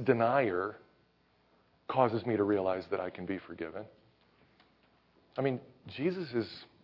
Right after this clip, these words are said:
not long removed from dying, and Peter's not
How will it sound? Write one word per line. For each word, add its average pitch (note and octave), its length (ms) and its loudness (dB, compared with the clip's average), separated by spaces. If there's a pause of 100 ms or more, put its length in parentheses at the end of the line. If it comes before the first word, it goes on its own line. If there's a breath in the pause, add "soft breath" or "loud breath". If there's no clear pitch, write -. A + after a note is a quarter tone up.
(560 soft breath)
not C3+ 280 4
long D3 200 4
removed C3+ 540 6
from A2 240 0
dying, G2 460 0 (1040 soft breath)
and G2+ 140 -6
Peter's D#3 320 2
not B2+ 400 0